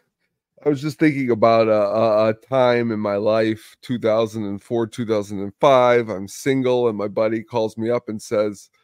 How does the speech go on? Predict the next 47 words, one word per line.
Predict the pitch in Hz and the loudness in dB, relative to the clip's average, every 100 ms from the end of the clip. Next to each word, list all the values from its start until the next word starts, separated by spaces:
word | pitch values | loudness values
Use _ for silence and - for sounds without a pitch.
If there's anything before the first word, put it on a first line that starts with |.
| _ _ _ _ _ _ _ | _ _ _ _ _ _ _
"I | 131 | -2
got | 131 135 - | 2 2 0
this | 110 | -10
movie | 117 135 147 120 117 110 | -2 2 2 0 -4 -6
we're | 107 | -6
gonna | 110 110 | -4 -4
watch." | 113 113 110 - 117 | -4 -6 -8 -12 -8
And | 104 | -8
I'm | 101 | -8
like, | 98 98 | -10 -10
"What's | 101 107 - | -8 -8 -8
it | - | -12
called?" | 143 123 131 104 - _ _ _ _ _ 120 | -6 -2 -2 -4 -8 _ _ _ _ _ -10
He's | 113 | -6
like, | 113 | -4
"It's | 107 | -4
called | - 135 110 120 | 0 2 2 4
Bubba | 127 113 110 | 4 4 2
Hotep." | 117 131 127 123 101 - _ _ _ _ _ _ _ - | 2 0 -2 -6 -6 -6 _ _ _ _ _ _ _ 2
And | 143 | 4
I'll | 139 | 6
never | 147 151 151 | 4 4 0
forget | 143 147 147 131 | 0 4 6 6
it. | |
I | 120 | 2
go, | 113 117 | 0 -2
"Okay." | 135 - 110 110 | -2 -4 -4 -4
And | 113 | -6
he | 113 | -4
ca-, | 143 101 | -2 0
and | 123 | 0
he | 123 123 | -2 -2
is | 123 123 | -4 -4
heading | 139 139 131 | 0 2 2
over, | 117 123 113 107 | 2 2 0 -2
and | 113 | -2
then | 120 | -4
I | 110 | -4
call | - 123 | -4 -4
my | 110 | 0
other | 104 120 107 | 0 0 -2
friend. | - 107 104 101 | -6 -6 -4 -6
I | |
go, | 107 107 | -6 -6
"You | 117 | -6
won't | 120 98 | -6 -8
believe | 101 110 113 | -8 -8 -8